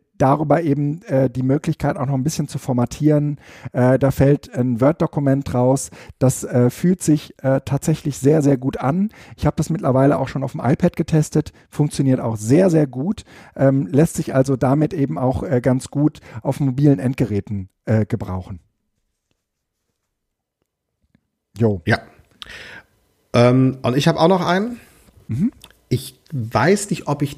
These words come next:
Speaker 2: das schon mal gemacht habe. Ich weiß aber, dass ich schon mal drüber berichtet habe, nämlich den Wunsch beziehungsweise den Test, ähm, äh, das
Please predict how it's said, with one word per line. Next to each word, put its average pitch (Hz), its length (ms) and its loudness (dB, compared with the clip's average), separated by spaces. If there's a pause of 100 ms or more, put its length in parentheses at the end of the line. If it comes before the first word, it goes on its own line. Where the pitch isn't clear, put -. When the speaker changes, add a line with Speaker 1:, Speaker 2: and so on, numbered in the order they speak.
(120)
Speaker 2:
das 143 220 0
schon 185 200 0
mal 180 100 2
gemacht 165 300 0
habe. 147 120 -6
Ich 127 140 -10
weiß 139 240 2
aber, 139 120 0
dass 131 120 0
ich 131 80 -4
schon 135 140 -6
mal 123 80 0
drüber 120 200 0
berichtet 110 520 0
habe, 110 200 2
nämlich 135 420 2 (440)
den 113 220 0
Wunsch 196 340 0
beziehungsweise 131 580 0
den 117 200 -2
Test, - 600 0
ähm, 131 680 2
äh, 117 580 2 (1400)
das - 920 -6